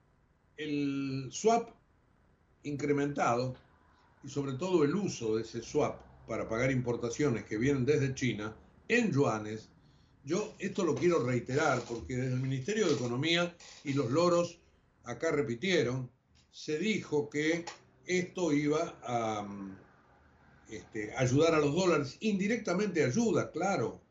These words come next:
Claro, no tenés que usar dólares para pagarle a China, pero te endeudás con China. Y no sabemos a qué tasa,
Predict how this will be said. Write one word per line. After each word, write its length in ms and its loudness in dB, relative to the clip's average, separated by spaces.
Claro, 280 2
no 160 -2
tenés 280 0
que 100 -2
usar 220 -2
dólares 440 2
para 200 -4
pagarle 360 0
a 80 0
China, 440 -8
pero 240 4
te 100 4
endeudás 400 2
con 200 -4
China. 420 -2
Y 200 -4
no 120 0
sabemos 420 0
a 60 0
qué 120 0
tasa, 460 -2